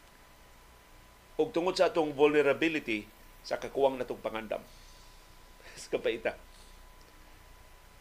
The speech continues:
Nag-atubang ta sa Pacific Ocean, naata sa Ring of Fire. So, mas daghan atong linog, mas kusog atong mga bagyo.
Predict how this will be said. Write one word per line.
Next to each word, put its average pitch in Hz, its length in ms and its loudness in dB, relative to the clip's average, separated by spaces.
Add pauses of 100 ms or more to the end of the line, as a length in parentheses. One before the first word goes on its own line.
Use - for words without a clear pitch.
(540)
Nag-atubang 147 540 0
ta 156 80 -2
sa - 160 -6
Pacific 156 480 -4
Ocean, 139 340 0 (1600)
naata 110 320 2
sa - 160 2
Ring 151 240 4
of 131 160 2
Fire. 160 400 2 (960)
So, 104 240 -8 (180)
mas 104 140 -12
daghan 139 320 -2
atong 123 180 -10
linog, 165 320 -4 (140)
mas - 260 -10
kusog - 320 -6
atong 131 320 -4
mga 123 140 -2
bagyo. 160 400 2